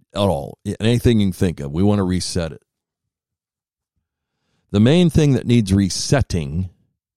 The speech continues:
is us. And we need to reset ourselves with Jesus,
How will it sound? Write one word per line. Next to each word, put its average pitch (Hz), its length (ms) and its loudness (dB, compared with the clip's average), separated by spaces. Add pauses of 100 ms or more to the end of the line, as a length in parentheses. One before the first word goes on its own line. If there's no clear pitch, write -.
(140)
is 87 260 -2 (300)
us. - 580 -8 (1900)
And 101 100 2
we 110 100 6
need 131 180 4
to 110 80 2
reset 139 500 2
ourselves 104 640 0
with 104 320 -2
Jesus, 95 800 -2